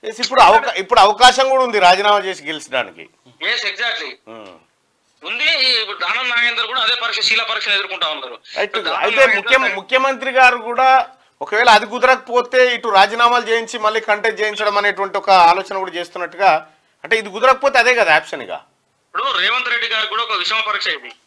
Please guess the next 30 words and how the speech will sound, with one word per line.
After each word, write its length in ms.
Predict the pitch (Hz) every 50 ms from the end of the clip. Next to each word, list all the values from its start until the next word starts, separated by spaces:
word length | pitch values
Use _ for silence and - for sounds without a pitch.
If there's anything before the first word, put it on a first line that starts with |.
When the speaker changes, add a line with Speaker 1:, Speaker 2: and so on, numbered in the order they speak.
| _ -
Speaker 1:
ఉమ్. 60 | 165
Speaker 2:
ఎందుకు 260 | 170 165 180 214 220
చెప్తున్నా 320 | 233 226 - 226 202 185
అంటే 440 | 165 147 160 185 233 277 269 - 180
ఇది 100 | 190 190
Speaker 1:
ఉమ్. 160 | 190 160 170
Speaker 2:
only 340 | 208 233 220 240 247 240 226
మనం 160 | 220 220 214 - -
కాంగ్రెస్ 400 | 170 180 202 208 220 214 - -
పార్టీని 300 | 202 208 196 196 208 226
తెలంగాణ 680 | 220 - 180 175 196 208 214 208 208 202 202 190 175
రాష్ట్ర 320 | 170 165 196 190 - - 208
వ్యవహారాల 420 | 185 175 175 185 196 196 202 196
వరకు 240 | 190 190 185 185 196
చూడడానికి 400 | 196 175 175 180 180 185 170 147
వీల్లేదు. 340 | 156 180 190 170 147 - - _ 117
Speaker 1:
ఉమ్. 280 | 123 123 113 101 87 85 _ -
Speaker 2:
కాంగ్రెస్ 480 | - 175 208 233 254 247 240 - 233
పార్టీ 220 | 214 214 208 240 226
జాతీయ 360 | - 160 170 196 196 220 208
స్థాయి 220 | 214 - 196 190
పార్టీ. 480 | 185 156 143 127 - 139 147 185 233 - -
Speaker 1:
ఉమ్. 260 | 110 110 107 98 92 _ -
Speaker 2:
వివిధ 180 | 185 208 202
రాష్ట్రాలలో, 760 | 190 170 175 214 220 220 240 233 233 233 233 240 247 254 247 220
ఆ, 400 | 170 175 185 185 185 180 175 175
కాంగ్రెస్ 600 | 175 170 - 160 175 208 214 208 226 220 220 -
ప్రభుత్వాలను 680 | 190 185 185 214 - - 208 202 196 196 196 196 196 196
అక్రమంగా 680 | 190 165 160 - 196 202 202 196 196 196 196 196 196
కూలగొట్టి 720 | 190 190 - 175 175 190 190 185 185 185 - 196 196 190 -